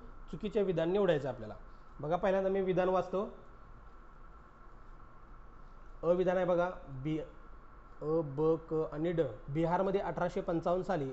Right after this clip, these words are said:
संतांनी उठाव केला, हे पहिलं विधान आहे. बी विधान आहे, आंध्र प्रदेशामध्ये पाळेकरांचा उठाव प्रसिद्ध झाला. ठीक आहे, त्याच्यानंतर क विधान आहे, मलबारमध्ये मोपला शेतकऱ्यांचा उठाव विशेष प्रसिद्ध झाला होता. त्याच्यानंतर आहे वेल्लोरचा बंड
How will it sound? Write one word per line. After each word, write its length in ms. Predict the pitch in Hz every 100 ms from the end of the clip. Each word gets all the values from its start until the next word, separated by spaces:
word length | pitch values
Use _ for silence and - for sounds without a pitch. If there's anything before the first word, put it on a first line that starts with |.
| -
संतांनी 500 | 165 156 - 175 185
उठाव 280 | 185 160 170
केला, 280 | 165 160 175 - - - - - -
हे 60 |
पहिलं 320 | 143 165 160
विधान 240 | 175 165 170
आहे. 140 | 165
बी 260 | 156 143 190
विधान 220 | 196 190
आहे, 120 | 185
आंध्र 320 | 147 170 185
प्रदेशामध्ये 560 | 202 180 190 196 185 180
पाळेकरांचा 640 | - 165 175 175 180 175 180
उठाव 220 | 170 170
प्रसिद्ध 400 | 165 - 160 175
झाला. 300 | 165 156 165 - - - - - - - - -
ठीक 140 | 175 185
आहे, 200 | 196 190
त्याच्यानंतर 460 | 170 180 175 170
क 120 | 170 190
विधान 320 | 190 180 185
आहे, 100 | 180
मलबारमध्ये 720 | 170 175 170 190 190 185 -
मोपला 500 | 147 165 170 180 190
शेतकऱ्यांचा 500 | 196 185 180 170 175
उठाव 280 | 170 170 165
विशेष 280 | 156 214 214
प्रसिद्ध 420 | 185 175 170 156
झाला 220 | 156 151
होता. 280 | 151 147 160 - - - - - - - -
त्याच्यानंतर 500 | 147 175 180 175 180
आहे 320 | 180 175 175 -
वेल्लोरचा 540 | 135 160 170 190 196
बंड 360 | 170 175 170